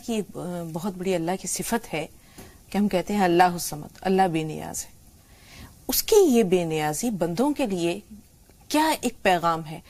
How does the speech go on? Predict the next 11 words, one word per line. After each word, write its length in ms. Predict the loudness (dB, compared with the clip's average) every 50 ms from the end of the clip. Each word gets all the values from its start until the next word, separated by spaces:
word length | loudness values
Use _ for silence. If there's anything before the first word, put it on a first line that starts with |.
| -20 -20 -20 -6 0 2
ہم 100 | 2 4
یہ 120 | 4 4
دیکھتے 320 | 4 2 2 0 0 0 0
ہیں 140 | 0 0
کہ 120 | 0 -2 -2 0
حضرت 440 | 0 0 0 0 -2 -4 -4 -4 -4 -4 -2 -4 -4
عثمان 300 | -4 -4 -2 -2 -2 -2 -2 -2
غنی 200 | -2 -4 -6 -6
کا 120 | -8 -8 -8
واقعہ 340 | -8 -8 -10 -10 -12 -14
ہے، 180 | -14 -14 -16